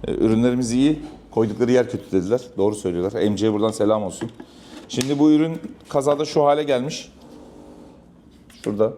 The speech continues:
Arabanın zaten videolarında gördünüz bunları. Ee, şu hale gelmiş. Bunun sebebi de mesela bu kısım sadece şeyde kalan kısım aslında. Arkada kalan kısım. Arabanın yani iç kısmında kalıyor. Traverse denk gelen kısım. Şuradan şöyle bir çevireyim.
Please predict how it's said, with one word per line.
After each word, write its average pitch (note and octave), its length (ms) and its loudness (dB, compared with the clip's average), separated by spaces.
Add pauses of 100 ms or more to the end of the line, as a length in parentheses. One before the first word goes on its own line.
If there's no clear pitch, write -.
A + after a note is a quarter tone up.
(360)
Arabanın A2 320 2
zaten A#2 300 2
videolarında A2+ 420 2
gördünüz A2 460 0
bunları. F#2 340 -2 (720)
Ee, E2 180 -6
şu G#2+ 200 -2
hale G2+ 200 2
gelmiş. G2+ 480 -4 (560)
Bunun C3 160 2
sebebi C#3 420 2
de D3 340 2 (200)
mesela A#2+ 240 0
bu D3 100 0
kısım E3 300 -2
sadece D3+ 400 2
şeyde D#3 240 2
kalan A#2+ 240 0
kısım G#2+ 220 -2
aslında. F#2+ 360 0
Arkada A#2+ 320 2
kalan A2+ 240 0
kısım. - 300 -8 (580)
Arabanın C#3 460 0 (420)
yani A#2+ 180 2
iç - 200 -4
kısmında D3+ 320 2
kalıyor. A#2+ 200 2
Traverse C3 420 0
denk B2+ 180 0
gelen G#2+ 220 0
kısım. - 240 -10 (640)
Şuradan D3 480 2
şöyle D3+ 280 0
bir A2+ 80 -4
çevireyim. D3 440 2